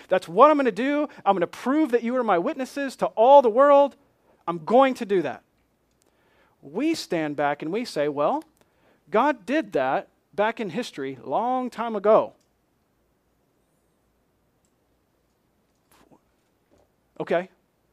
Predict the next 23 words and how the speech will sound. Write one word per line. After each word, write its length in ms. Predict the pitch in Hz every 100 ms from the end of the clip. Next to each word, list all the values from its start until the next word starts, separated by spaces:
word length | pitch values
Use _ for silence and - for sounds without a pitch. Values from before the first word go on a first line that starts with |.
| _ _ _ _ _ _ _ _ _ _ _ _ -
Uh, 80 | - _ _ _ _ _
how 140 | - 165
does 140 | 170
that 140 | 165 143
have 140 | 160
any 160 | 165 147
effect 400 | 120 - 156 160
on 140 | 147
me 240 | 156 147
today? 380 | 127 - 135 - _ _ _ _ _ _ _ _ _ _ _ _ _ _ -
You 100 | 202
might 180 | 156
think 200 | 135 127
that. 200 | - 131 - _ _ _ _ _ _ _ _ _ _ _ _ _ _ -
Is 160 | 156
this 200 | 175 196 -
only 300 | 180 202 214
in 120 | 180
reference 380 | 165 190 160 143
to 160 | - 156
a 40 |
past 360 | 131 156 151 -
event? 400 | 123 147 233